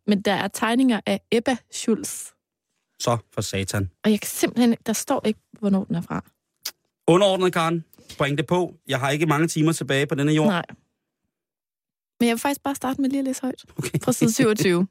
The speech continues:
Speaker 2: <laughs> Så gør det.
Speaker 1: Det daglige bord. I en travl familie, hvor hvert familiemedlem har sit at passe, bliver måltiderne samlingspunktet.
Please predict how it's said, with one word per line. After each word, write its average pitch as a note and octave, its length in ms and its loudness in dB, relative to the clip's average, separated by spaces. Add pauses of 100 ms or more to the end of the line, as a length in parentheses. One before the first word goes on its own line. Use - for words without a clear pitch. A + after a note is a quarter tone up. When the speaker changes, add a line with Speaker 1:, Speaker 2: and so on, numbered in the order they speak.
(120)
Speaker 2:
<laughs> - 220 -20
Så D3 60 -8
gør A#2+ 160 -2
det. A2 180 -4 (1000)
Speaker 1:
Det A#3+ 200 2
daglige C#4 460 4
bord. - 340 -4 (1300)
I B3+ 60 2
en C4 160 4
travl C#4 380 0
familie, G3 600 2 (140)
hvor F#3 160 0
hvert F#3+ 360 -2
familiemedlem G#3+ 840 2
har A3 180 -2
sit - 360 -4
at G3 180 -2
passe, C4+ 340 0 (480)
bliver C4 140 4
måltiderne A#3+ 560 2
samlingspunktet. F3 880 -2